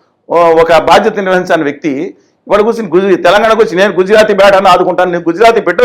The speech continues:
అని నువ్వు, నువ్వు, నువ్వు ఆ గ-, మీరే గర్వంగా ప్రకటించుకుంటే మరి మేమంటే తప్పు ఏంటండి?" ఇది, ఇది, ఏ,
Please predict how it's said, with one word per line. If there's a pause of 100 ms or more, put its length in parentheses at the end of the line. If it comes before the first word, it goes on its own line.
(400)
అని
నువ్వు,
నువ్వు,
నువ్వు
ఆ
గ-,
మీరే (100)
గర్వంగా
ప్రకటించుకుంటే (220)
మరి
మేమంటే
తప్పు
ఏంటండి?"
ఇది,
ఇది, (300)
ఏ,